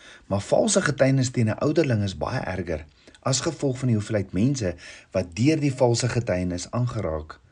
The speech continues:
kan word. Hierdie skrifgedeelte in Timoteus is duidelik dat daar minstens twee of drie getuienis daar moet wees om self tot verhoor te bring. Hier word verstaan dat dit nie net deur die getuies is nie,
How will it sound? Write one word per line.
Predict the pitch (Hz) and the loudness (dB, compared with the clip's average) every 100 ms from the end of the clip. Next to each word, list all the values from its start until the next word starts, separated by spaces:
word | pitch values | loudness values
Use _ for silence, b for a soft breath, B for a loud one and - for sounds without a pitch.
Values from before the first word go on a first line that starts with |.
| _ _ | _ _
kan | - 78 78 | -12 -10 -8
word. | 73 67 - _ _ _ _ _ B B B | -10 -14 -20 _ _ _ _ _ B B B
Hierdie | 98 123 147 | 2 4 4
skrifgedeelte | - 156 - 131 120 117 | 2 2 2 4 4 4
in | 113 98 | 2 2
Timoteus | 98 90 92 104 | 0 0 0 0
is | 101 82 | -2 -2
duidelik | 87 113 113 - B B B B | 0 2 2 0 B B B B
dat | - 98 | 4 6
daar | 104 98 92 | 6 4 4
minstens | 120 185 233 190 - | 0 2 0 -2 -4
twee | 151 | -2
of | 143 104 | -2 -2
drie | - 101 | -2 0
getuienis | 104 107 - 92 92 80 - | 0 -2 -2 -2 -2 -6 -10
daar | 90 87 90 | -8 -6 2
moet | 101 139 101 | 4 4 0
wees | 87 76 78 - b b b b | -4 -4 -8 -12 b b b b
om | 92 90 | -8 -4
self | - 123 120 117 110 | -2 0 0 -2 -2
tot | 101 - | -6 -4
verhoor | 90 78 78 80 78 | -8 -6 -4 -6 -4
te | 80 | -4
bring. | - 78 69 - _ _ _ B B B B B | -2 -2 -4 -14 _ _ _ B B B B B
Hier | 107 135 | 2 6
word | 170 | 4
verstaan | 160 170 - 170 165 | 4 0 4 6 6
dat | 143 135 | 6 4
dit | 147 | 2
nie | 180 143 | 0 0
net | 107 | 0
deur | 101 110 107 | 4 4 4
die | 104 | -2
getuies | 113 - 123 151 127 - - | -4 -4 -2 0 -2 -4 -4
is | 104 - | -4 0
nie, | 95 | 0